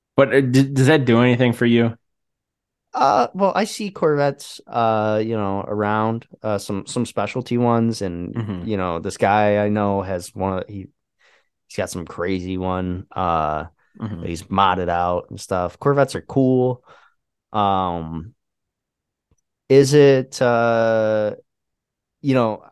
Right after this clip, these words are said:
Speaker 2: it's not my favorite car.
Speaker 1: Yeah.
Speaker 2: Ironically, Pato was driving my favorite car in the, in, uh,
Speaker 1: Oh, the Shelby Cobra?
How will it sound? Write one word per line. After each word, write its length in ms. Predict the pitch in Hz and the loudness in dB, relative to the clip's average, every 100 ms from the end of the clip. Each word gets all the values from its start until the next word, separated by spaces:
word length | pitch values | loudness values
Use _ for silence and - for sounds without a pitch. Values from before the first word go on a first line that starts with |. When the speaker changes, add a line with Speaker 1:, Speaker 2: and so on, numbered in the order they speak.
| _ _ _ _ | _ _ _ _
Speaker 2:
it's 80 | - | -4
not 120 | 208 | -4
my 80 | 120 | -4
favorite 380 | - 92 101 - | -6 -6 -6 -10
car. 400 | - - 50 - _ _ _ _ _ _ _ _ _ - _ - | -12 -10 -10 -14 _ _ _ _ _ _ _ _ _ -20 _ -2
Speaker 1:
Yeah. 300 | 131 90 - _ _ _ _ _ 113 | -2 -2 -8 _ _ _ _ _ 0
Speaker 2:
Ironically, 580 | 120 120 165 107 87 | 2 2 2 -2 -6
Pato 420 | 80 104 120 95 82 | -6 0 2 2 -2
was 140 | 82 | -6
driving 320 | 90 82 85 | -6 -6 -8
my 140 | 85 80 | -10 -4
favorite 380 | 95 113 - | -2 -2 -4
car 240 | - - 82 | -10 -8 -8
in 100 | - | -10
the, 1160 | - - - _ _ _ _ _ _ _ _ - | -14 -18 -20 _ _ _ _ _ _ _ _ -6
in, 200 | 98 87 | -4 -2
uh, 140 | 85 85 | 0 4
Speaker 1:
Oh, 380 | 147 147 135 113 | 6 8 6 6
the 80 | |
Shelby 340 | 107 120 113 107 | 2 2 2 2
Cobra? 480 | 113 107 127 139 | 0 2 2 2